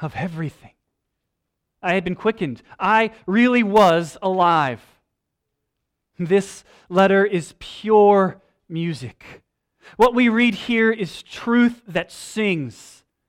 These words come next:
doctrine set to music. So writes John Mackay of this fantastic book. I want to welcome you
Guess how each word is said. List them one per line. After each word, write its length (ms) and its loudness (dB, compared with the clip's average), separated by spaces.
doctrine 680 -2
set 680 -12
to 140 -14
music. 480 -10
So 380 2
writes 400 2
John 360 0
Mackay 460 0
of 280 -6
this 320 2
fantastic 1040 -2
book. 380 -10
I 40 -14
want 60 -6
to 40 -6
welcome 440 -2
you 300 -4